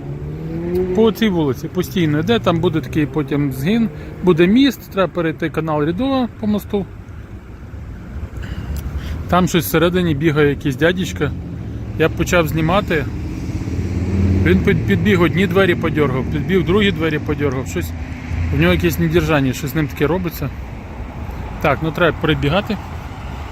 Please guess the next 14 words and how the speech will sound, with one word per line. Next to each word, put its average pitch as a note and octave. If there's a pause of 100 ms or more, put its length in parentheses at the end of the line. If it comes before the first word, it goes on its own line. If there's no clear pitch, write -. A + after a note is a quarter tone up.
(1400)
Поки F3
можна. G3+ (2250)
І F3
в D3+
мене G3
вечірній G3+
маціон. A#3+ (2500)
Тому E3+
що E3+
цілий G3
день F#3
сьогодні D#3+ (2250)
там D3
онлайн-курс F3